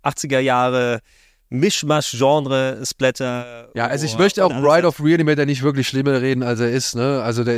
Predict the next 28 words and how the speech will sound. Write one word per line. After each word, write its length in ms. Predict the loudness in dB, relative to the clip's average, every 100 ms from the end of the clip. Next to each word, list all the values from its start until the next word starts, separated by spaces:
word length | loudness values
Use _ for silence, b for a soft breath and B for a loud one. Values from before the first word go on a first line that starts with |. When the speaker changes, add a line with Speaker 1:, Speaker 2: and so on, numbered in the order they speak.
| -2
Speaker 2:
ist 160 | -4
schon, 520 | -2 0 0 -2 -4 -6
ich 120 | -4
meine, 200 | -2 -2
man 140 | -2
lässt 180 | -2 -4
sich 140 | -4 -2
hier 120 | -2
auf 120 | -2
Bride 340 | -2 0 0 -2
of 160 | -8
Reanimator 600 | -4 -2 0 0 0 -2 -2
ein. 220 | -4 -6 _ _ _ _ _ -12
Ich 160 | -8
glaube, 320 | 0 2 2
da 540 | 2 2 2 0 -2 -4 _ _ _ -12
weiß 360 | -2 0 0 0
man 140 | -2
schon, 580 | -2 -2 -2 -2 -4 -6 _ _ _
hat 160 | -8 -4
man 120 | 0
ein 80 | 0
gewisses 320 | 0 -2 -4
Grundvertrauen 760 | 0 0 0 -2 -2 0 0 0
beziehungsweise 560 | -2 -2 0 0 0
eine 120 | -2 -2
gewisse 220 | -2 -2
Grundeinstellung, 840 | 0 0 0 -2 -2 0 0 -2